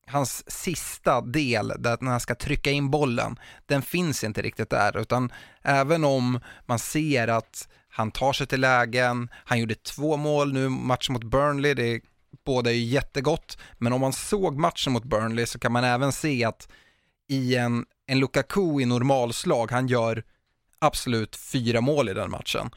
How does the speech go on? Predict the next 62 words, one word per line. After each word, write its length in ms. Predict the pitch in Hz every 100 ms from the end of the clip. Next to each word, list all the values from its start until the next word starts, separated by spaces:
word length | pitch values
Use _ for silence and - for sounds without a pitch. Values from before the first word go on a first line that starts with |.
| - _ _ -
Eh, 420 | 113 110 113 127
en 300 | 123 117 110
Lukaku 560 | 123 - 135 - 139
i 40 | 123
stor 320 | - 143 123
form, 320 | - 151 113
han 100 | 120
gör 60 | 131
sex 420 | - 175 - -
mål 200 | 110 107
i 40 |
den 160 | 87 76
matchen. 300 | - - - - - -
Så 120 | -
att 220 | 123 - - - _ _ _
eh, 300 | 110 104 104
men 140 | 107 143
det 80 | 156
är 120 | 151
jätteintressant. 1000 | 170 - - 151 143 147 170 120 - -
Ta, 260 | 185 185 -
fortsätter 560 | 185 190 - 214 143
han 140 | 120 110
ta 240 | 143 135
sig 140 | 127
till 100 | 113
de 100 | 113
här 80 | 113
chanserna 460 | 120 123 117 147 120
som 140 | 113
han 60 | 113
har 60 |
gjort 180 | 113 -
nu? 220 | 165 139
Och 140 | 107 113
det 60 |
är 40 | 135
lite 240 | 139 151
det 300 | 139 170 156
vi 100 | 127
vill 260 | 120 120 113 - -
mena 440 | - 131 123 139 143
med 200 | 120 117
de 140 | 113
här 360 | 113 110 107 110 _ _ _
I 120 | 135 117
C 140 | 123
T-statsen 800 | - 131 120 - 160 - - 120
också. 420 | 156 - - 110
Du 80 | 117
får 140 | - 127
rätta 200 | 120 120
mig 100 | 113
om 80 |
jag 60 | 113
har 40 |
fel 280 | - 156 147
siffror, 280 | - 123 113
som 300 | 113 117 113
du 220 | 131 131
som 200 | - 117
är, 260 | 113 113